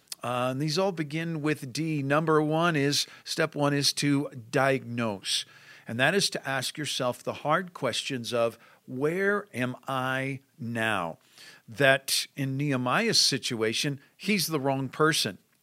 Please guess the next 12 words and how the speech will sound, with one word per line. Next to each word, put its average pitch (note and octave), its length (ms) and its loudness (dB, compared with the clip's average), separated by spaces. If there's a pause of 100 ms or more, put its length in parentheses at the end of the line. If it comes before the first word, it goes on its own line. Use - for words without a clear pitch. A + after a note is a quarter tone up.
(300)
He E3+ 360 0
is C#3+ 320 0
not C#3+ 480 2
a C3 140 -4
wall B2+ 600 4
and A#2 220 -6
gate C3 340 -4
builder C#3 460 2
with A#2 300 -4
years B2+ 320 0
of A#2+ 120 -6
experience. B2+ 840 0